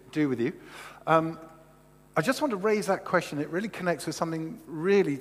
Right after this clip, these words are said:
struck my heart quite strongly, uh, with what Guy was saying earlier on about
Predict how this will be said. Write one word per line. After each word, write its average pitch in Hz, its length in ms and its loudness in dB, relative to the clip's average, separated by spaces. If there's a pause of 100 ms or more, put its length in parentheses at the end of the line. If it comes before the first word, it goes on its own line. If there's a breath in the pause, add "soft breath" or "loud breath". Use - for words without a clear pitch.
struck - 400 -4
my 139 160 -2
heart 135 280 0
quite 127 200 -2
strongly, 113 540 -2 (200)
uh, 120 360 2 (280)
with 139 240 -8
what 151 240 -4
Guy 165 240 0
was 123 160 0
saying 131 280 0
earlier 135 260 2
on 127 100 2
about 135 300 2